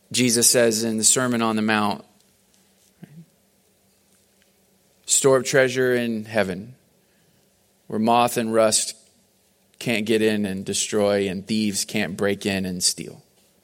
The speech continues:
God is able to guard it. No one can get into that safe deposit box. And God is able to guard our salvation. That's why Jesus said in the Gospels, "Once you're in my hand, there is no one, there is nothing that can snatch you out of my hand."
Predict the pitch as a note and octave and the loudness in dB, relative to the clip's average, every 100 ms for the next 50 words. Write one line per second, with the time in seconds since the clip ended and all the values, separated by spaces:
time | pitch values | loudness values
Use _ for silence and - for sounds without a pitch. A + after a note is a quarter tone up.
0 | _ _ _ _ _ _ - A2+ G#2+ G2+ | _ _ _ _ _ _ 0 2 2 0
1 | G#2 G2+ G2 - F#2 F#2+ F2+ F2 F2 G#2 | 0 0 -2 -6 -4 0 0 0 -2 2
2 | A2 G#2+ G#2 G2 F#2+ G2 F#2 F2+ - F2 | 2 2 -2 -4 0 0 0 0 -4 0
3 | F2+ E2+ - - G2+ F#2 - - F2+ D2 | 0 0 0 2 2 0 -6 -10 -8 -8
4 | D2 - - - - - _ _ _ _ | -10 -14 -18 -16 -16 -18 _ _ _ _
5 | _ _ _ _ _ _ _ _ _ _ | _ _ _ _ _ _ _ _ _ _
6 | - G2+ A2 A2 G#2 A2 G#2+ G#2 G2 G#2+ | -10 0 2 2 2 2 2 -2 0 0
7 | G#2 G2+ G2+ - G2+ G2 F#2+ - F#2 F#2+ | 2 0 0 0 0 -2 -4 -4 -6 -6
8 | F#2+ - F#2 G2 G2 F#2+ F#2+ - G2 F#2 | -4 -2 -2 -2 -2 -2 0 2 2 0
9 | F#2 F#2 F#2 F#2 - G2 F#2 - - _ | -2 -2 -2 -2 -6 -8 -8 -12 -16 _
10 | _ _ - A2+ A2 A2 G#2 G2+ G2+ G2+ | _ _ -6 -2 0 2 0 0 0 0
11 | G2+ F#2+ F#2 F2 - - _ _ _ _ | -2 -4 -4 -8 -16 -20 _ _ _ _
12 | _ _ F#2+ G2 G2+ G2+ G#2+ G#2+ G#2+ G#2 | _ _ -2 0 2 2 2 2 2 0
13 | G#2 G2+ G2 F#2+ G2 G2+ G2 G2 F2+ F2 | -2 0 0 0 0 -4 -4 -6 -6 -4
14 | F#2 D#2+ F#2+ E2+ - - G2+ G#2 - G#2 | -4 -4 -6 -2 -2 -2 -2 -2 -2 -2
15 | F#2+ F#2+ F2+ E2 - F2+ F2 E2 F2 D#2+ | -2 -2 -4 -6 -8 -8 -8 -10 -10 -12
16 | F#2+ | -14